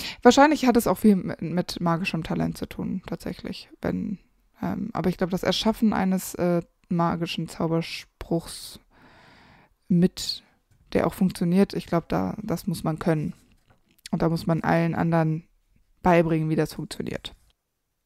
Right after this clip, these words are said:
Danke und liebe Grüße, Hannah. Vielen Dank, Hannah. Jetzt habe ich noch eins. Hier, da steht hinten drauf, „An den besten Podcast der Welt.“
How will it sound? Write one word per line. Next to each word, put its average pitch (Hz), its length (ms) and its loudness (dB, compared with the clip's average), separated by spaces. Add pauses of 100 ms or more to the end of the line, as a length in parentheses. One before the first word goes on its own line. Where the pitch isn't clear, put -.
(180)
Danke 254 640 8
und 180 160 0
liebe 170 200 4
Grüße, 208 460 2
Hannah. - 240 2 (1000)
Vielen 359 220 2
Dank, 220 280 2
Hannah. 233 300 4 (1400)
Jetzt - 220 -4
habe 226 120 2
ich - 120 -4
noch 170 240 0
eins. 208 800 -4 (2000)
Hier, 226 300 2
da 202 140 2
steht - 260 0
hinten 220 260 0
drauf, 202 400 0
„An 277 180 2
den 269 160 0
besten 220 340 0
Podcast - 500 -4
der 214 100 0
Welt.“ - 240 -6